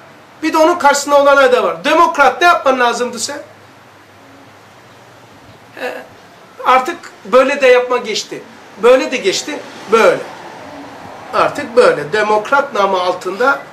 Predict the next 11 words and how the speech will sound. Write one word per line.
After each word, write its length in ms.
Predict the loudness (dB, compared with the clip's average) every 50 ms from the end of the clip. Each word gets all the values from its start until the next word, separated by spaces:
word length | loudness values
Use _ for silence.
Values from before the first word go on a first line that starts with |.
| -20 -20 -20 -20 -16 -12
Risale-i 580 | -10 -8 -6 -6 -6 -4 -4 -4 -4 -4 -6 -6
Nur'a 280 | -6 -6 -6 -8 -8 -8
ihanet 580 | -10 -10 -6 -4 -4 -4 -4 -4 -6 -8 -8 -10
ediliyor. 460 | -10 -10 -10 -10 -14 -14 -14 -14 -14 -16 -20 -20 -20 -20 -20 -20 -20 -20 -20 -20 -20 -20 -20 -20 -20 -20 -20 -20 -20 -20 -20 -20 -20 -20 -20 -20 -20 -20 -20 -20 -20 -20 -20 -20 -20 -18 -10 -10
Bu 140 | -6 -4 -2
laf 240 | -4 -4 -4 -2
nereye 200 | -2 -2 -2 -2
gireceğini 460 | -6 -6 -8 -8 -6 -8 -8 -8 -8 -8
çok 260 | -6 -8 -6 -6 -6
iyi 100 | -6 -6
biliyor. 360 | -6 -6 -4 -4 -4 -4